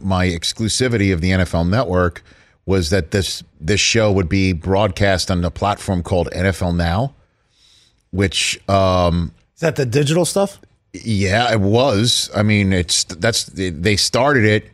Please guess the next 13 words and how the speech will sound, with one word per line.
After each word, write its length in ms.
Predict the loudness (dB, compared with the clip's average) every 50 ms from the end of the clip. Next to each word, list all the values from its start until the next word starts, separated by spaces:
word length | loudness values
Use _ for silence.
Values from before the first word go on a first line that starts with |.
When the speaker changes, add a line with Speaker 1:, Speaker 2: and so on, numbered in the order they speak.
| _ _ _ _ _ _ _ _ _ -2
Speaker 1:
and 160 | 0 2 2
they 60 | 4 2
used 300 | 2 2 0 0 0 0
to, 280 | 2 2 2 0 -2 -4 -12 _ _ _ _ _ _ _ _ _ _ _ _ _ _ _
they 100 | -2 0
used 280 | 2 2 2 0 0 0
to 280 | 2 2 2 2 0 -2 -8 _ -20 -20 _ _ _ _ _ -20 -20 _ _ _ _ _ _ _ _ -4
break 260 | 0 0 0 2 2
up 200 | 0 0 0 0
this 140 | -2 -2 0
show 220 | 0 2 2 2
by 240 | 2 4 2 2 2 2
hour 600 | 2 2 4 4 4 4 4 4 4 4 2 0